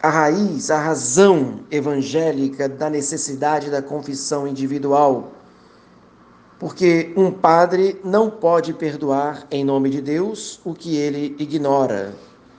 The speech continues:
O confessor precisa saber qual é a matéria da confissão, o que é que o penitente tem a relatar.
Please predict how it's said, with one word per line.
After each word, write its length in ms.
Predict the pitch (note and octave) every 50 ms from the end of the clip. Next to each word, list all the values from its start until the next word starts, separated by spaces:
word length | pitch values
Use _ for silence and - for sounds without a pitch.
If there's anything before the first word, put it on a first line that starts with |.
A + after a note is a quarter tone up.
| - - - _ - -
O 40 | -
confessor 1000 | - B2+ C#3 C#3 C3+ C3+ B2+ - - - - C3 D3 E3+ F#3+ G#3 G3+ G3+ -
precisa 440 | - - C#3+ C3 - - C3+ D3 F3
saber 600 | D3 - E3+ E3 C3 B2+ D3+ E3 F3+ F3+ F3 - - - - - - - - _ _
qual 180 | _ - F#3+ F3+
é 60 | F3
a 60 | E3+
matéria 500 | E3 E3 D#3 D#3 - D3 C#3+ C#3 C3+ C3+
da 120 | C3+ C3+ C3
confissão, 760 | C3+ C3+ C3+ C3+ C#3+ C3+ C#3 - - B2 A#2 A#2+ A#2 A#2 A#2+
o 80 | - C3+
que 200 | C3+ - D3 D#3+
é 80 | F3 F3+
que 120 | F3 F3
o 40 | E3
penitente 580 | C3+ E3 D#3 D#3 C#3+ C#3+ D#3 D3 D3+ C#3+ D3
tem 240 | C3+ - D3+ C#3+ C#3+
a 60 | C#3+
relatar. 760 | C3 A#2+ C3+ C#3 C#3 C#3 C#3 - C#3 C3 C3 C#3 C3+ - -